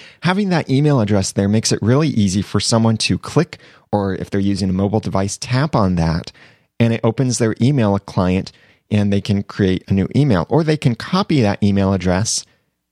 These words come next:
That's why it's very important to have it, not have the brackets and stuff.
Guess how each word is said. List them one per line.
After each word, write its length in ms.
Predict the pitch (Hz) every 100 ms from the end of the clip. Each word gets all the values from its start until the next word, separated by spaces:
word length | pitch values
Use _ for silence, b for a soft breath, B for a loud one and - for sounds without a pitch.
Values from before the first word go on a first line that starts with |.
| -
That's 320 | - 87 -
why 160 | 90 85
it's 140 | 85
very 200 | - 87
important 440 | 87 101 92 87 87
to 60 |
have 200 | 82 85
it, 180 | 87 -
not 360 | 120 98 90 101
have 180 | 90 85
the 100 | -
brackets 480 | 90 82 - 90
and 120 | 92 87
stuff. 300 | - 90